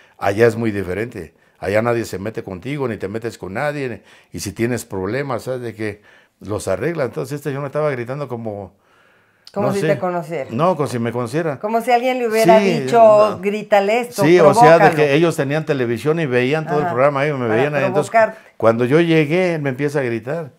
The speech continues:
Speaker 1: "Ya te saliste, Cholo, ¿para qué lo mataste? Ese era el único programa que teníamos en las mañanas". Y que... Entonces yo en ese rato, pues, me, me enojé, ¿me entiendes? Le digo, "Este güey me está hablando como si me conociera".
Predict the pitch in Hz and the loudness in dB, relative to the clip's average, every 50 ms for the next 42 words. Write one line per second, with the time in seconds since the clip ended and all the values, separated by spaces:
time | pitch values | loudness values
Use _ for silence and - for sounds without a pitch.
0 | _ _ _ _ _ _ _ _ _ - - - - - 151 147 151 123 - 127 | _ _ _ _ _ _ _ _ _ -14 -12 -8 -8 -8 -6 -8 -8 -6 -4 -6
1 | 120 127 151 175 165 156 160 143 - 151 143 147 139 117 117 117 117 139 156 165 | -6 -6 -8 -12 -8 -8 -8 -8 -8 -10 -8 -8 -8 -8 -8 -8 -8 -8 -8 -8
2 | 147 131 117 107 - - 120 135 - - 165 151 - 143 120 147 143 143 143 147 | -6 -6 -6 -6 -4 -6 -6 -6 -4 -6 -8 -8 -8 -8 -6 -4 -4 -4 -6 -6
3 | 147 143 123 127 113 - 104 113 117 139 143 143 127 117 110 - 107 113 123 139 | -8 -10 -10 -12 -10 -6 -6 -2 -2 -2 -4 -4 -6 -8 -8 -6 -6 -8 -8 -8
4 | 135 120 120 107 104 101 101 98 101 101 101 117 139 156 160 170 - 151 135 131 | -8 -10 -8 -8 -8 -8 -6 -6 -8 -6 -6 -8 -8 -8 -8 -10 -12 -12 -12 -14
5 | 127 123 113 110 _ _ _ - - - _ _ _ 92 98 98 151 151 147 143 | -16 -18 -20 -20 _ _ _ -20 -20 -20 _ _ _ -14 -8 -4 -4 -4 -2 -4
6 | 135 120 110 120 143 156 160 160 135 131 139 123 143 160 160 160 151 117 117 113 | -6 -6 -4 -2 -2 0 0 -2 -2 -2 0 2 2 2 2 0 -4 -4 -2 -4
7 | 101 87 - - 80 - 95 92 98 98 98 98 98 92 90 90 87 _ _ _ | -4 -4 -10 -16 -16 -18 -16 -12 -10 -8 -8 -8 -8 -8 -10 -12 -16 _ _ _
8 | _ _ _ _ _ _ _ _ _ _ _ _ - 110 120 120 117 113 104 92 | _ _ _ _ _ _ _ _ _ _ _ _ -6 -4 -2 0 0 -2 -2 0
9 | 117 131 175 170 127 101 101 101 131 143 139 120 110 _ _ _ _ _ _ _ | 0 0 0 0 -2 -4 -6 -8 -8 -8 -8 -12 -16 _ _ _ _ _ _ _
10 | _ - 98 110 135 135 - 139 131 143 156 147 139 117 - 131 135 143 151 151 | _ -12 -10 -10 -10 -10 -10 -10 -8 -8 -8 -10 -10 -10 -10 -10 -10 -10 -10 -10
11 | 131 127 113 104 90 - 107 98 92 - - 101 95 92 - 139 139 131 120 | -12 -12 -12 -12 -12 -12 -12 -12 -12 -10 -10 -12 -12 -10 -8 -8 -8 -10 -10